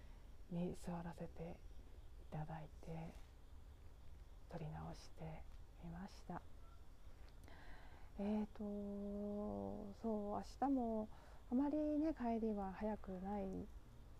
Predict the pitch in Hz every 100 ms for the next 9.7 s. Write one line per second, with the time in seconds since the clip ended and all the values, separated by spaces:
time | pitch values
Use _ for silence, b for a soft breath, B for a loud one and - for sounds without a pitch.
0 | - 185 - 190 190 190 196 196 - 190
1 | 180 180 196 240 214 202 - - 185 -
2 | 196 208 202 202 B B B B B B
3 | B B B B - - 269 262 208 185
4 | - - - - - - - - - -
5 | - 208 - 240 240 233 - 233 220 -
6 | - - - - - - - 226 220 -
7 | 180 160 170 - 180 160 143 - - -
8 | - - - - - - - - - 185
9 | 185 185 175 170 185 - 175